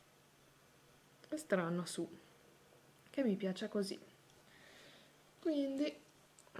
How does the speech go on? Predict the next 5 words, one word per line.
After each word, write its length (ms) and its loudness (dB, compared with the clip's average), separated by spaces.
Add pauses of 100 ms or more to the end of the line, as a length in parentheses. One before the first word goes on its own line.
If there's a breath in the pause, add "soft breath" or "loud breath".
(400 loud breath)
ecco 420 2
l'altro 540 4
alberello 960 6 (1700 loud breath)
e 180 -10
giriamolo. 960 2